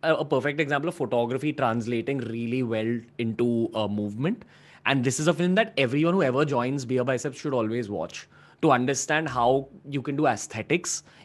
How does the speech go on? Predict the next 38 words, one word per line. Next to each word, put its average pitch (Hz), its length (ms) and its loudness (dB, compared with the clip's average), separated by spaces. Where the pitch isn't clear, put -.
in 160 160 6
India 156 420 4
through 160 220 -2
using 139 340 0
great 120 400 -6
frames, 110 640 -4
great 120 300 -2
color, 101 320 -2
et 98 140 -6
cetera. 80 320 -8
And 151 260 2
I 147 80 6
don't 170 340 0
think 196 400 -2
it's 151 180 -6
a 190 60 0
film 175 340 0
for 180 300 -2
everyone. 175 600 -4
Like, 143 180 -4
I 131 100 -2
think 147 260 -4
your 147 200 -2
average 123 380 0
cinema 143 340 -6
goer 160 160 0
may 139 140 -4
not 131 180 -2
even 160 180 -4
enjoy 107 360 0
it. 240 180 -4
But 135 300 4
if, 147 400 -6
uh, 123 340 2
you're 135 140 0
trying 139 220 2
to 175 60 2
learn 151 440 6